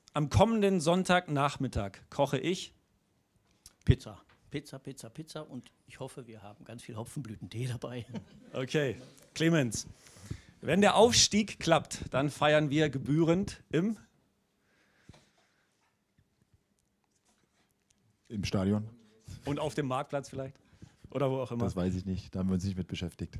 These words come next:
Speaker 1: Okay. Ist auch alles im Konjunktiv gesprochen. Frank, mein Highlight am Ende der Saison einundzwanzig zweiundzwanzig war?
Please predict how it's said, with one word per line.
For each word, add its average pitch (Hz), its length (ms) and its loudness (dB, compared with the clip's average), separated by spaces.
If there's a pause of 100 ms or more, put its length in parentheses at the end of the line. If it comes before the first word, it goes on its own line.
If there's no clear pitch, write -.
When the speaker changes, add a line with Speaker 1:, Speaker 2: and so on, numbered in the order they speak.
Speaker 1:
Okay. 101 320 -10 (540)
Ist 185 180 2
auch 170 140 4
alles 160 240 -2
im 147 120 -2
Konjunktiv 120 500 -2
gesprochen. 104 480 -10 (220)
Frank, 156 380 0 (640)
mein 156 400 2
Highlight 202 480 4 (160)
am 170 240 -2
Ende 180 440 2
der 143 280 0
Saison 143 500 2 (180)
einundzwanzig 143 880 -2
zweiundzwanzig 101 1080 -6
war? 143 380 -4